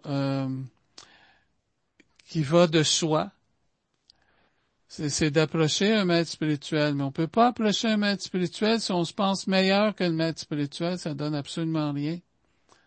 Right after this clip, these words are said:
Ça, ça veut dire qu'on est vraiment, euh, on a un gros problème de, d'ego et d'orgueil, là. Alors, on, un maître spirituel est approché en vue de s'enquérir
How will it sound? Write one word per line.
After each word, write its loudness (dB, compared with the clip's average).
Ça, -4
ça -2
veut 0
dire -2
qu'on -2
est -2
vraiment, 0
euh, -6
on 0
a 2
un 0
gros -2
problème -2
de, 0
d'ego -2
et 0
d'orgueil, 0
là. -6
Alors, 0
on, -10
un 0
maître 4
spirituel 2
est 2
approché 2
en 6
vue 0
de 4
s'enquérir 0